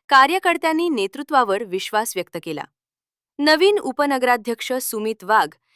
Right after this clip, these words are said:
यांनी प्रतिक्रिया देताना सांगितले की सटाणा शहराच्या सर्वांगीण विकासासाठी सर्व नगरसेवकांना विश्वासात घेऊन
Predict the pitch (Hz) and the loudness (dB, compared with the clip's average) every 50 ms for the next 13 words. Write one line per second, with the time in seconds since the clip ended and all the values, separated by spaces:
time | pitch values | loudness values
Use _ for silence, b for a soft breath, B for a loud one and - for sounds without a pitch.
0 | _ _ - 285 294 311 349 392 - - 262 247 - 320 311 - 381 381 370 269 | _ _ 0 0 2 2 2 0 0 -2 -2 -2 -2 -4 -4 -2 0 0 0 0
1 | 254 233 - 240 240 247 254 247 - 196 180 180 185 208 - 202 151 - - _ | -2 -2 -2 -2 -2 -2 -4 -4 -4 -4 -4 -4 -6 -8 -8 -8 -8 -8 -10 _
2 | _ _ _ _ _ - 381 370 - 339 294 277 339 339 370 403 415 - - 294 | _ _ _ _ _ 0 0 2 2 2 2 4 4 2 4 2 0 0 -2 0
3 | 277 277 277 277 - - 220 180 185 - - 233 220 220 220 247 269 294 302 349 | 0 0 0 0 0 -2 -4 -4 -4 -4 -2 -2 0 2 2 2 0 0 -2 -4
4 | 320 285 214 196 - 202 196 - 214 196 - 208 202 - - 165 - - _ _ | -4 -4 -6 -6 -4 -4 -4 -4 -6 -6 -4 -4 -6 -6 -8 -12 -14 -16 _ _
5 | _ _ _ _ _ - - - 311 311 330 349 381 403 370 277 226 214 233 240 | _ _ _ _ _ -10 -2 2 4 4 4 4 2 2 2 0 0 0 0 0
6 | 240 - 226 202 208 208 - 220 220 214 214 226 214 170 180 185 - - 247 269 | 0 0 -2 -2 0 0 -2 -2 0 0 -2 -2 -2 -4 -6 -8 -6 -4 -2 -2
7 | 294 - 339 311 269 202 202 247 233 190 185 233 | 0 0 0 -2 -2 -2 -4 -4 -4 -4 -4 -8